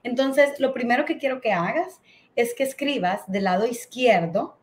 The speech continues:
de esta hoja o de tu cuaderno que tienes frente a ti,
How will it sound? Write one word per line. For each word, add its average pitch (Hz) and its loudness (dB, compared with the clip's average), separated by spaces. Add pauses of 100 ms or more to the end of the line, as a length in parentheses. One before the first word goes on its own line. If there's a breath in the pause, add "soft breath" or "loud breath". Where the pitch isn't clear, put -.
(300)
de 202 -4
esta 202 -2
hoja 214 -2
o 196 0
de 180 0
tu 170 -6
cuaderno 180 0
que 190 -12
tienes 185 -6
frente 202 -8
a - -12
ti, 170 -4